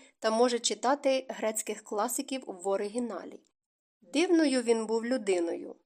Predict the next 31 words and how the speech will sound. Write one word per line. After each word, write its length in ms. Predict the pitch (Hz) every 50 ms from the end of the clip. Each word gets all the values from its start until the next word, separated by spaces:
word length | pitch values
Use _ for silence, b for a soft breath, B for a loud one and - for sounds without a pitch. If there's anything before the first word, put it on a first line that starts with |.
| _ _ _
То 120 | - - 208
на 120 | 214 208
нього 260 | 214 220 220 214 233
знаходили 640 | 226 233 226 220 226 220 254 247 240 220 226 226 220
напади 480 | 226 233 240 240 240 226 214 196 214 208
озвіріння, 840 | 208 208 196 202 190 196 196 202 254 302 311 277 262 254 247 226 -
і 100 | - 214
він 200 | 226 247 220 202
мучив 400 | 202 240 302 320 320 - 302 294
своїх 420 | - - 247 247 220 226 233 -
рабів, 500 | 269 269 277 240 208 - 349 175 - - - _ _ _ _ _ _ _ _
то 100 | - 208
раптом 380 | 208 214 208 208 233 220 214
виявляв 520 | 202 208 208 220 214 208 220 240 254 247 220
до 120 | 233 233
когось 380 | - - 254 240 233 233 - 240
із 120 | 220 -
них 260 | 233 247 277 277 -
майже 280 | 262 247 254 247 247 233
батьківську 720 | 196 - 202 208 220 - - - 208 - - - - 220
ніжність. 760 | 233 247 247 233 196 180 - - 196 - - - - - - - _ _ _ _ _ _ _ _ _ _ _ -
Нерідко 460 | - 240 262 311 349 349 330 - 240 214
він 220 | 214 240 240 233
наказував 640 | 233 233 233 - 285 294 277 247 262 247 247 240 240
привезти 680 | - 240 233 226 262 294 285 - - - 254 254 247
для 420 | 196 190 208 220 247 247 247 -
наказання 1000 | - 220 220 220 220 - 226 214 - - 269 311 339 302 247 214 196 185 170 - -
десяток 680 | 196 208 226 226 - 339 349 359 349 330 302 277 247
гарненьких 640 | - 233 220 220 226 277 339 370 349 339 - 294 285
темношкірих 800 | - - 262 247 226 220 220 220 - - - 233 226 226 240 240
хлоп'ят, 680 | - - 254 277 277 - 240 196 190 196 208 - -